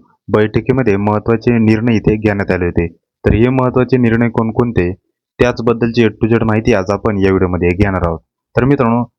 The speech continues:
या मंत्रिमंडळ बैठकीमध्ये शेतकऱ्यांच्या रिलेटेड, डॉक्टरांच्या रिलेटेड,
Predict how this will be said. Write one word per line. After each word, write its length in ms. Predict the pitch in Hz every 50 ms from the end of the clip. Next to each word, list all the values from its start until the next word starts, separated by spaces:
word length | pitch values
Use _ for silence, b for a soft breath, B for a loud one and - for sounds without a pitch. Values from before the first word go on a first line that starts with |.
| _ - 120
या 80 | 127
मंत्रिमंडळ 600 | 131 131 127 123 123 131 131 131 127 123 123 131
बैठकीमध्ये 760 | 123 120 107 107 110 117 107 113 117 127 123 110 95 95 101 104 - _ _ _ _ -
शेतकऱ्यांच्या 760 | - - 113 107 - - 123 113 120 117 117 117 120 117
रिलेटेड, 400 | 113 110 113 113 107 110 110 113
डॉक्टरांच्या 760 | 107 - - 113 104 101 95 - _ 113 117 117 117 113 120 113
रिलेटेड, 460 | 107 104 107 104 101 110 107 101